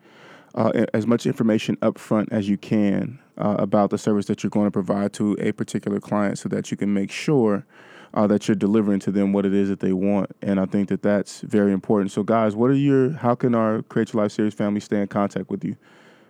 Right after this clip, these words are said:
Um, your Instagram, I G, you know, just social media f-, handles.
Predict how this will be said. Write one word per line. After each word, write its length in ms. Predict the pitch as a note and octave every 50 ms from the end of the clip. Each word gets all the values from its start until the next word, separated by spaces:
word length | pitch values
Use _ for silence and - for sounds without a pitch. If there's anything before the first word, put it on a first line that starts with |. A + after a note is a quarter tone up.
| _ -
Um, 220 | - G2+ G#2 G2+
your 420 | G2+ G2+ G2 G2 G2 G2 F#2+ F#2 - _ _ _ _ - -
Instagram, 840 | - A2 - - G#2+ F#2+ A2 G#2+ G#2 G#2 G#2 G#2 G#2 G2+ G#2 C#3+ - - _ _ -
I 200 | - G2+ G#2 G#2
G, 320 | G2+ A2 G#2+ G#2+ G#2+ G#2
you 180 | G#2+ - - G#2+
know, 100 | G#2 G#2
just 160 | G2 A2 - -
social 280 | A2 G#2 - - A2
media 200 | G#2+ G#2 G2+ G#2 G2+
f-, 100 | - - _ _ _ _ _ - - - _ _ _ _ _ _ _ _
handles. 400 | - - A#2 G#2+ G2+ G#2 - -